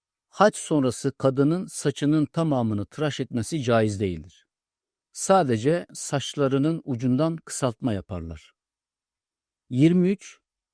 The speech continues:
kocasının istemediği kişiyi evine almamak. Yirmi dört, yalnız yolculuk yapmamak.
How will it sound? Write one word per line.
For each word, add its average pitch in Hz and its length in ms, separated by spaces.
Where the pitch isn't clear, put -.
kocasının 175 680
istemediği 127 640
kişiyi 170 560
evine 139 380
almamak. 98 680
Yirmi 135 440
dört, 175 320
yalnız 147 760
yolculuk 131 600
yapmamak. 95 600